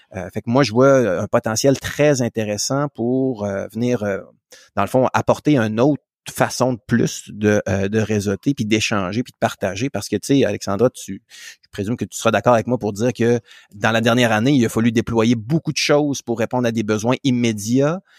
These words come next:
puis, euh, si on avait toujours eu le temps, prenons, disons, disons-le comme ça, eu le temps de vérifier un peu partout, est-ce que ça, ça existe déjà, est-ce que quelqu'un a déjà fait ça,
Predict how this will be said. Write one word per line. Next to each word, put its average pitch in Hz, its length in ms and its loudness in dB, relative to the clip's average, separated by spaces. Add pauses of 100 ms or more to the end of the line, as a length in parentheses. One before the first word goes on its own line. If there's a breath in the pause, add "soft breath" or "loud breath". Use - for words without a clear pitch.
(160 soft breath)
puis, 131 300 0
euh, 101 560 -6 (180)
si - 300 -4
on 147 100 4
avait 117 240 2
toujours 139 840 -2 (480)
eu 160 160 6
le 131 120 6
temps, 165 300 -2 (340)
prenons, 104 300 -6
disons, 101 440 -6
disons-le 107 300 -6
comme 104 140 -8
ça, 139 160 -2
eu 147 100 4
le 123 140 0
temps 147 200 0
de 120 100 -2
vérifier 117 440 -2
un 127 60 2
peu 151 100 0
partout, - 540 -2
est-ce 113 100 -2
que 117 100 -4
ça, - 140 -4
ça 113 140 0
existe 107 320 -4
déjà, 120 280 2
est-ce 147 80 0
que - 60 -2
quelqu'un 117 280 -4
a 123 40 -2
déjà 113 300 0
fait - 180 -2
ça, 156 220 -2